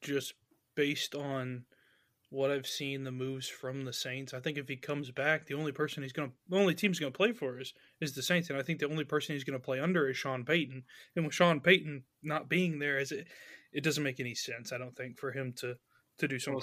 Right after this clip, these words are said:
Speaker 1: like
Speaker 2: speaking
Speaker 1: that.
Speaker 2: of Sean Payton, did y'all see the report that the Panthers are trying to hire him away, but the Saints, if you don't know, they still have him under contract until twenty twenty-four. So if,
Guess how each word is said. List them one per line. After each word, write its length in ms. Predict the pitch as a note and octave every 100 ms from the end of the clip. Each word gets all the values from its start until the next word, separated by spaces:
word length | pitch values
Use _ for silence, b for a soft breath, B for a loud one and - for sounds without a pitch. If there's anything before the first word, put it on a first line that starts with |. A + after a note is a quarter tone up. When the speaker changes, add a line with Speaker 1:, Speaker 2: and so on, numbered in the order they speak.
| B2+
Speaker 1:
like 80 | B2+
Speaker 2:
speaking 220 | G3+ G#3+
Speaker 1:
that. 60 |
Speaker 2:
of 60 | C#3+
Sean 240 | - B2+
Payton, 220 | A#2+ C3+ B2+
did 120 | C3
y'all 160 | C#3 C3+
see 160 | C#3+
the 120 | C#3 C3+
report 400 | A#2 - C3+ B2+
that 120 | A#2+
the 60 | G#2+
Panthers 640 | - B2+ C3 C3+ C3 B2
are 160 | B2 A#2+
trying 460 | - B2 B2+ B2+
to 80 | A#2
hire 420 | B2 B2 B2+ B2
him 80 | A2+
away, 260 | A#2 B2 A#2
but 320 | A2+ A#2 A2
the 80 | A#2
Saints, 680 | A2 - D3+ D#3+ A#2 - -
if 180 | B2 A2+
you 80 | C3
don't 160 | B2+
know, 220 | B2 B2+ A#2
they 140 | A#2+
still 260 | A#2 C#3 B2+
have 200 | C3 B2
him 60 |
under 240 | A#2+ A2+ -
contract 480 | - B2+ B2 B2 A2+
until 300 | A2+ - A2+
twenty 240 | - A#2+ A2+
twenty-four. 680 | A#2 A2 G#2 - C3+ C3
So 220 | A#2 A#2+
if, 80 | A2+